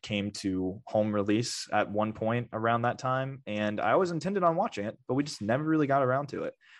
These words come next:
So last week, or yesterday for me, was a great opportunity for us to finally dive in to the movie that was, uh, highly lauded as, um,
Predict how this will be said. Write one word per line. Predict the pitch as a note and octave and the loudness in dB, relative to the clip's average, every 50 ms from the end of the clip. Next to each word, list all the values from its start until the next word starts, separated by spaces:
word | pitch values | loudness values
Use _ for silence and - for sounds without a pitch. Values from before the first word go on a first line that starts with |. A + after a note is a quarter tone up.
| - - | -20 -14
So | - - - A#2 | -4 4 4 8
last | B2 C3+ D#3+ - - - | 8 8 6 6 2 2
week, | G2+ G2 G#2+ - - _ _ _ _ - - - _ _ - | 2 2 2 2 -4 _ _ _ _ -18 -18 -18 _ _ -4
or | - G2+ G2 F#2+ F#2+ F2+ D2+ | 0 2 2 2 2 0 0
yesterday | G2+ A#2 B2+ - - - D#2+ D#2 | 0 0 0 0 -4 -6 -4 -4
for | E2 - - E2 | -4 -4 -6 -10
me, | F2 F2 F#2 - _ - _ _ _ - | -8 -8 -8 -10 _ -20 _ _ _ -8
was | - G2+ | -6 -6
a | G#2 | -4
great | F#2+ F#2+ A2 A2+ G#2+ | -2 0 2 2 4
opportunity | - G#2 G#2+ - G2+ - - G2+ G2 F#2+ F#2+ G2 | 4 2 0 -2 -6 -8 -6 -4 -2 0 0 -2
for | F#2+ - - G2 - | -2 -2 -2 0 2
us | E2+ F#2+ - - | 2 2 0 0
to | - - F#2+ F#2 | -4 -2 -4 -4
finally | - - - F#2 G2 G#2 G#2 G#2 G2 | -4 -6 -4 -2 -2 -2 -2 -2 -2
dive | E2 G2 G2+ G2 G2 F#2+ - | -2 0 0 0 0 -2 -2
in | - A#2+ A2+ F#2 F#2+ G#2+ A#2+ B2 - | -4 -4 -4 -2 -4 -4 -6 -6 -6
to | - A2+ | -2 -2
the | G#2+ | 0
movie | A2 A2 A2+ A2 A#2 A#2+ B2 B2 | 2 2 0 2 2 2 2 0
that | - - G2+ G#2 - - | 0 2 0 0 0 0
was, | G#2 G2+ G2+ G2+ G2 - G2+ | 2 2 4 2 2 0 -2
uh, | G2+ G2 G2+ G2+ G2 G#2+ A#2 - _ _ _ _ _ _ - - - | 0 2 2 2 0 -2 -6 -16 _ _ _ _ _ _ -20 -18 -12
highly | - - B2+ C#3+ D3+ C#3+ A#2+ | -2 0 2 4 4 4 4
lauded | G#2 G#2 G2+ G#2 A#2 A#2+ A#2+ B2 C3 - _ - | 4 4 2 4 2 2 0 -2 -6 -12 _ -8
as, | G2+ F#2+ F#2+ G2 F#2+ G2 - - | -4 -2 0 0 -2 -2 -4 -6
um, | D#2 G2 F#2+ F2+ F2+ F2 F2+ F#2+ G2+ | -4 -4 -4 -4 -4 -6 -8 -8 -12